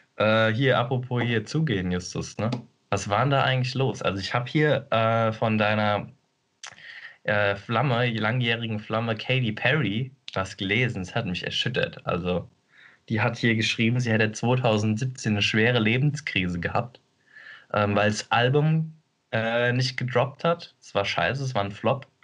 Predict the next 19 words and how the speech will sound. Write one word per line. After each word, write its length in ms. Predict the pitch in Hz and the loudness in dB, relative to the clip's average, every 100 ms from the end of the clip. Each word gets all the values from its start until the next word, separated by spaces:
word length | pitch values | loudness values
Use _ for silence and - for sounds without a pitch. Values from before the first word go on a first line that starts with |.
| _ - | _ -2
Und, 320 | 120 151 - | 2 2 0
äh, 460 | 120 123 120 120 | 0 2 2 2
der 100 | 120 | 2
Orlando 680 | - 113 120 165 120 127 160 - _ _ _ | 4 4 4 2 2 0 -2 -8 _ _ _
hat 180 | 117 - | -6 -2
Schluss 260 | 135 135 | -4 -4
gemacht. 460 | 104 87 85 - - _ _ _ _ - | -4 -2 -2 -6 -20 _ _ _ _ -10
Also 280 | - 92 95 | -6 -4 -4
die 100 | 101 | -2
sind 200 | 104 107 | 2 4
eh 120 | 113 | 4
in 120 | 123 | 4
so 60 | 107 | 4
einer 160 | 107 | 4
On-Off-Beziehung 800 | 107 107 127 127 143 127 151 151 | 2 2 0 -2 -6 -2 0 2
anscheinend, 420 | 123 147 - 151 120 | 2 0 0 0 2
der 60 | |
Orlando 360 | 98 107 113 107 | 2 2 2 0
Bloom. 420 | 107 123 170 - | 2 0 0 -4